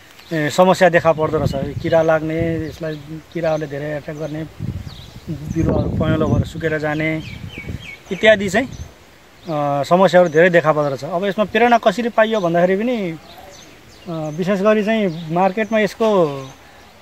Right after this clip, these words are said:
डिमान्ड चाहिँ धेरै राम्रो हुने र, अ,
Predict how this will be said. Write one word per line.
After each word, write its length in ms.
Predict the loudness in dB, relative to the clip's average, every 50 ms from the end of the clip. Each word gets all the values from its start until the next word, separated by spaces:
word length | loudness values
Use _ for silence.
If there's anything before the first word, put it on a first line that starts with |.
| -20 -16 -12
डिमान्ड 400 | 0 2 2 4 4 4 2 2
चाहिँ 520 | 0 0 2 2 2 0 0 -2 -4 -8 -6
धेरै 200 | 0 2 4 4
राम्रो 340 | 6 4 4 2 2 0 0
हुने 360 | 0 2 2 2 2 2 2
र, 60 | 4 4
अ, 340 | 4 6 6 4 2 0